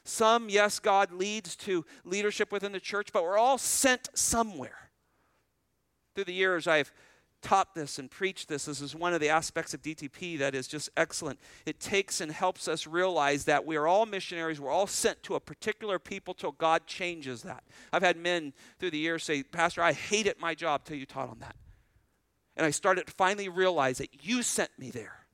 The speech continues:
I'm the one that works in that company or for that person,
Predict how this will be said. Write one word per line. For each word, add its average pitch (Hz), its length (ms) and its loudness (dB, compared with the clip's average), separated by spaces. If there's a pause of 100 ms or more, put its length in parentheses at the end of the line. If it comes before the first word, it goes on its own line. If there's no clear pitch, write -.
(1300)
I'm 214 440 6
the 185 100 -2
one 175 400 4
that 156 260 2
works 185 340 2
in 147 180 -6
that 190 280 4
company 151 580 -4
or 131 120 -6
for 220 320 2
that 196 200 4
person, 165 480 -6